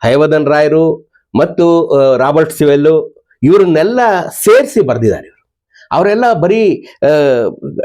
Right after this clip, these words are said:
ಡೇಟಾಗಳನ್ನ ತುಂಬಿದ್ರೆ ಇವ್ರು ಅದನ್ನ ಕಾವ್ಯಾತ್ಮಕವಾಗಿ ಕಾದಂಬರಿ ರೂಪದಲ್ಲಿ ನಮ್ಮಂತ ಸಾಮಾನ್ಯರಿಗೆ ಅರ್ಥ ಆಗೋ ತರ ಬರ್ದಿದ್ದಾರೆ. ಹಾಗಾಗಿ ಈ ಪುಸ್ತಕನ ಓದ್ಬೇಕು, ಆಯ್ತಾ? ಈಗ ಮುಂದಿನ ವಿಚಾರಕ್ಕೆ ಬರೋದಾದ್ರೆ,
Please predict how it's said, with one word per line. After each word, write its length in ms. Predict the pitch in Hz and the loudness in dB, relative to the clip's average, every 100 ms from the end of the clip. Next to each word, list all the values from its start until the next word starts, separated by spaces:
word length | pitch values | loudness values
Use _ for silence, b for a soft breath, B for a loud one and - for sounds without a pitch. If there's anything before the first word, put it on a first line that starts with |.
| 104 | -2
ಡೇಟಾಗಳನ್ನ 580 | 135 190 214 202 196 180 | -2 0 0 2 0 0
ತುಂಬಿದ್ರೆ 600 | 175 151 123 95 156 - | 0 0 0 0 -2 0
ಇವ್ರು 220 | 165 233 | 0 2
ಅದನ್ನ 260 | 185 151 165 254 - _ _ | 0 0 0 -2 -6 _ _
ಕಾವ್ಯಾತ್ಮಕವಾಗಿ 1000 | - 135 170 180 175 151 143 120 110 135 | -6 -2 0 -2 -2 -2 0 -2 0 -2
ಕಾದಂಬರಿ 480 | - 143 185 185 156 | -2 -2 0 0 0
ರೂಪದಲ್ಲಿ 520 | 131 131 104 107 135 | 2 0 0 0 0
ನಮ್ಮಂತ 460 | 107 127 147 151 143 | 0 0 0 0 -4
ಸಾಮಾನ್ಯರಿಗೆ 720 | - 113 139 151 139 120 127 | -4 -2 0 0 0 0 0
ಅರ್ಥ 280 | 113 117 - 147 | -4 -4 -6 -4
ಆಗೋ 160 | 135 120 | -2 -2
ತರ 200 | 107 151 | -2 -4
ಬರ್ದಿದ್ದಾರೆ. 720 | 117 101 101 95 104 104 - B B - | -4 -6 -6 -4 -4 -6 -8 B B -4
ಹಾಗಾಗಿ 420 | 170 208 208 220 | -2 0 0 0
ಈ 140 | 180 | -2
ಪುಸ್ತಕನ 340 | 165 - 160 156 | -4 -4 -2 0
ಓದ್ಬೇಕು, 720 | 101 92 - - _ _ _ _ _ _ | 0 -2 -8 -20 _ _ _ _ _ _
ಆಯ್ತಾ? 440 | 95 - 139 - - _ B B B B - | -8 -4 -4 -6 -12 _ B B B B -4
ಈಗ 220 | 233 226 | -2 0
ಮುಂದಿನ 480 | 160 147 175 190 175 | 0 0 0 0 0
ವಿಚಾರಕ್ಕೆ 380 | 139 160 139 104 | 0 0 -2 -2
ಬರೋದಾದ್ರೆ, 600 | 107 101 85 - 147 | -2 -2 -4 -6 -8